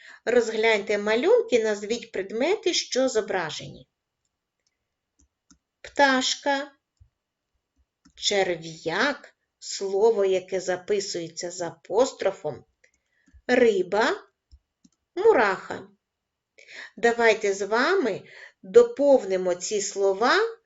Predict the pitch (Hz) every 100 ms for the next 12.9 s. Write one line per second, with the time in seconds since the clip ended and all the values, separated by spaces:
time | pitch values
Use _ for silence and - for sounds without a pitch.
0 | _ _ - - 226 208 190 214 269 277
1 | 269 - 196 190 190 147 - - - -
2 | - 254 226 190 196 - 349 370 240 -
3 | 190 175 175 151 - - - 180 165 -
4 | - 277 381 - _ _ _ _ 370 403
5 | 440 - 453 453 - - 494 453 285 220
6 | 196 - - _ _ _ _ _ _ _
7 | _ _ _ _ - _ _ _ _ _
8 | _ - 185 208 233 311 269 233 220 226
9 | 233 247 _ _ _ _ _ - - -
10 | _ _ _ - 254 254 269 247 233 226
11 | 226 214 214 240 311 427 - - _ -
12 | - 247 359 403 262 190 165 - -